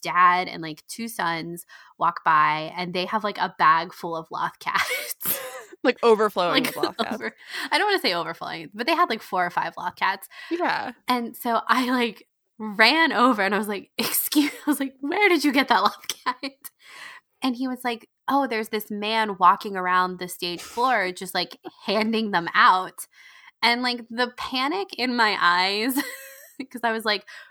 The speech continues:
Speaker 1: "We're minutes from going into this fashion show. Like, I can't leave, but there's a
Speaker 2: Uh-huh.
Speaker 1: man out there somewhere just
Speaker 2: <laughs>
Speaker 1: handing out loth cats." And I was like, "What do I," it was like Sophie's Choice.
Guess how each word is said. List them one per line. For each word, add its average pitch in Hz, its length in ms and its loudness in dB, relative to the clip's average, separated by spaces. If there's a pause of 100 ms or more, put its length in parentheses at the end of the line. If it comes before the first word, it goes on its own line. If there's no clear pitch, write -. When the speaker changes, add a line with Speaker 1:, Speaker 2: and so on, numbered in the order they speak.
Speaker 1:
"We're 240 200 0
minutes 214 520 -2
from 202 160 -4
going 175 240 0
into 170 180 -6
this 165 160 -10
fashion 165 420 -4
show. 156 280 -8
Like, 156 160 -10
I 160 80 -6
can't 156 580 -4 (580)
leave, 175 680 -8 (240)
but 185 100 -6
there's 180 200 -2
a - 40 -2
Speaker 2:
Uh-huh. 180 120 -4
Speaker 1:
man 170 340 2
out 175 320 0
there 170 160 -6
somewhere 165 500 -6
just 175 300 -16 (460)
Speaker 2:
<laughs> 508 340 -4
Speaker 1:
handing 214 460 0
out 175 240 2
loth 185 320 4
cats." - 500 2
And 196 100 -2
I 175 40 -4
was 180 120 -6
like, 180 160 -4
"What 185 280 0
do 175 100 -8
I," 160 80 -10
it 175 80 -8
was 185 80 -10
like 180 140 -2
Sophie's 170 360 -4
Choice. 175 380 -6